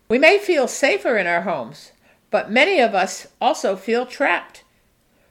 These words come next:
We need to go back to work, and the country needs us to go back to work. So here's the question. Will this reopening of America also reignite the virus?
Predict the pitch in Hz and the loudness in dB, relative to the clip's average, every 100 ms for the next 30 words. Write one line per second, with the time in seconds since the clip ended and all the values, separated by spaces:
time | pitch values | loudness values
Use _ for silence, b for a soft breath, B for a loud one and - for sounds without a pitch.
0 | _ _ 254 302 392 392 320 302 269 269 | _ _ -4 0 2 2 0 0 4 4
1 | 269 254 240 294 - - - _ _ _ | 2 -2 -2 -2 -4 -10 -20 _ _ _
2 | _ _ 196 233 247 - 349 370 - 180 | _ _ -4 -2 -2 -4 -2 -2 -2 -6
3 | 147 _ _ _ - 208 254 226 - 165 | -8 _ _ _ -8 -2 0 -2 -6 -10
4 | - - _ - 196 190 190 185 170 - | -10 -20 _ -8 -4 -4 -2 -2 -4 -10
5 | 175 165 - - - _ _ _ _ _ | -10 -8 -10 -14 -20 _ _ _ _ _
6 | _ _ _ _ _ 285 302 359 - - | _ _ _ _ _ -2 0 -2 -4 -4
7 | 294 285 - - _ _ _ _ _ _ | -4 -4 -10 -18 _ _ _ _ _ _
8 | _ 202 269 302 247 302 - 285 247 254 | _ 2 4 4 0 -6 -4 0 0 0
9 | - 294 269 226 202 208 220 262 240 - | -2 -2 -2 -2 -2 0 0 0 -2 2
10 | 202 254 294 254 226 214 208 208 202 214 | 2 2 0 0 2 2 0 -2 -4 -2
11 | 185 160 170 240 294 - - | -4 -2 0 0 -4 -8 -20